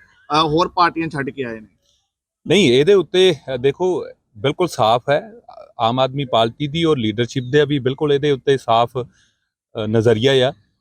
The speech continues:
Speaker 2: ਔਰ ਤੁਹਾਡੇ ਸਾਹਮਣੇ ਜਿਨ੍ਹਾਂ ਨੂੰ ਤੁਸੀਂ ਇਹ ਸਵਾਲ ਕਰ ਰਹੇ ਹੋ, ਮੈਂ ਵੀ ਆਮ ਆਦਮੀ ਪਾਰਟੀ ਦਾ ਇੱਕ ਆਮ ਵਰਕਰ ਸੀ। ਦੋ ਹਜ਼ਾਰ ਪੰਦਰਾਂ ਤੋਂ ਪਾਰਟੀ ਨੇ ਮੈਨੂੰ, ਅ, ਜਦੋਂ ਅਸੀਂ ਆਏ ਆ, ਅੱਜ ਮੈਂ ਪੰਜਾਬ ਦਾ ਸਪੋਕਸਪਰਸਨ ਲਗਾਇਆ ਹੋਇਆ ਔਰ ਯੂਥ ਵਿੰਗ ਦਾ ਮੈਨੂੰ ਕੋ-ਪ੍ਰੈਜ਼ੀਡੈਂਟ ਲਗਾਇਆ ਹੋਇਆ।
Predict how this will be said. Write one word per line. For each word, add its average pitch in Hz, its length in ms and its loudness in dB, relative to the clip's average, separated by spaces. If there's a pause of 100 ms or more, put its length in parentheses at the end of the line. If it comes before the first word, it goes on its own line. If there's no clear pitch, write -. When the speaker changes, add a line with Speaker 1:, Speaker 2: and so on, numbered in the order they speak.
(100)
Speaker 2:
ਔਰ 135 320 0 (480)
ਤੁਹਾਡੇ 131 220 2
ਸਾਹਮਣੇ 156 340 0
ਜਿਨ੍ਹਾਂ 151 220 2
ਨੂੰ 170 60 -4
ਤੁਸੀਂ 156 280 0
ਇਹ 151 40 0
ਸਵਾਲ 117 300 2
ਕਰ 135 200 -2
ਰਹੇ 156 100 0
ਹੋ, 156 40 0
ਮੈਂ 143 180 -2
ਵੀ 165 260 -8 (100)
ਆਮ 127 200 0
ਆਦਮੀ 143 240 -2
ਪਾਰਟੀ 123 360 -2
ਦਾ 139 80 2
ਇੱਕ 143 120 0
ਆਮ 123 220 -2
ਵਰਕਰ 110 300 -4
ਸੀ। 165 160 -8
ਦੋ 127 240 2
ਹਜ਼ਾਰ 135 180 0
ਪੰਦਰਾਂ 123 380 -2
ਤੋਂ 131 200 0 (480)
ਪਾਰਟੀ 123 380 0
ਨੇ 165 140 2
ਮੈਨੂੰ, 147 480 -2 (140)
ਅ, 117 40 0
ਜਦੋਂ 123 240 -2
ਅਸੀਂ 127 240 -4
ਆਏ 113 220 2
ਆ, 156 120 2
ਅੱਜ 143 140 -4
ਮੈਂ 139 220 0 (320)
ਪੰਜਾਬ 123 380 2
ਦਾ 143 100 0
ਸਪੋਕਸਪਰਸਨ - 680 -6
ਲਗਾਇਆ 110 300 2
ਹੋਇਆ 113 200 -6
ਔਰ 165 160 0
ਯੂਥ 127 300 -6
ਵਿੰਗ 143 240 -2
ਦਾ 151 100 2
ਮੈਨੂੰ 147 300 -2
ਕੋ-ਪ੍ਰੈਜ਼ੀਡੈਂਟ 151 1000 0
ਲਗਾਇਆ 110 300 0
ਹੋਇਆ। 104 280 -4